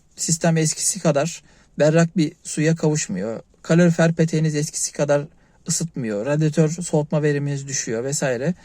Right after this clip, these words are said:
Yani o yağ sistemde bir kere gezdiği zaman onu atması çok zor. Bence yapmayalım.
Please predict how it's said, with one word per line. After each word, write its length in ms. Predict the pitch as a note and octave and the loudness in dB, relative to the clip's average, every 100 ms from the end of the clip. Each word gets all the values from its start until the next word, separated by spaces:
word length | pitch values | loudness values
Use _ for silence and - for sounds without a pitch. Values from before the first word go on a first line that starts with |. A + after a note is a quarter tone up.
| - - - - - - _ D#3+ | -20 -20 -20 -20 -20 -20 _ 2
Yani 320 | F#3 F3 D#3 | 4 4 2
o 280 | A3 A#3 A#3 | 4 4 4
yağ 380 | F#3+ E3 A#3 A#3 | 2 2 4 2
sistemde 480 | F3+ F#3+ A3+ G#3+ G3 | 2 0 4 6 4
bir 60 | G#3 | 4
kere 220 | G3+ G3+ | 4 6
gezdiği 300 | G3 G3+ G#3 | 4 4 4
zaman 280 | F3 E3+ F3+ | 6 6 4
onu 400 | F3 F#3+ G#3+ - _ _ _ - | 4 4 2 -2 _ _ _ -2
atması 480 | D#3 E3+ G3 F3+ F3 | 0 2 0 2 0
çok 220 | G#3 F3+ | 0 2
zor. 340 | D#3 E3+ - _ _ _ _ _ _ _ F3+ | 0 0 -4 _ _ _ _ _ _ _ 0
Bence 380 | E3+ B3+ A3 F#3 | 2 4 4 4
yapmayalım. 560 | G3+ - D#3+ C3 E3 | 4 4 0 2 -4